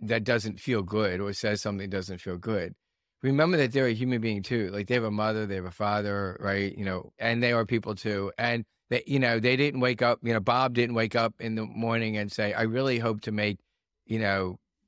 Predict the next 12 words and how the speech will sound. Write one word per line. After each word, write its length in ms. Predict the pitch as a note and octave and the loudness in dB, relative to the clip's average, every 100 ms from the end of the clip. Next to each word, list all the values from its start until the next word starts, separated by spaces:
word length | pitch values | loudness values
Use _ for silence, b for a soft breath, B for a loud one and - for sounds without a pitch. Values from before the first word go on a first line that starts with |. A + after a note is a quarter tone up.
| _ | _
Samantha's 760 | - - A2+ G#2+ A2 G#2+ F#2 - | -8 -2 2 2 2 -2 -4 -8
day 380 | - G2 G2+ G2 | -8 0 2 2
lousy," 540 | F#2+ F#2+ F2+ E2+ A2 _ _ _ _ - | 2 0 -2 -12 -16 _ _ _ _ 0
right? 320 | A2+ A#2+ A#2 | 2 2 0
And 220 | B2 C3 | -2 -2
so 220 | - C3+ C3+ | 2 2 2
if 120 | C3 | 0
we 120 | C#3 | -2
can 180 | C#3+ B2+ | 0 -2
start 440 | - - C#3+ E3 C#3 | -2 2 2 2 0
the 160 | C3 | -4
day 600 | A#2 A#2+ A2 G2+ G#2 A2 | 0 0 0 -2 -6 -10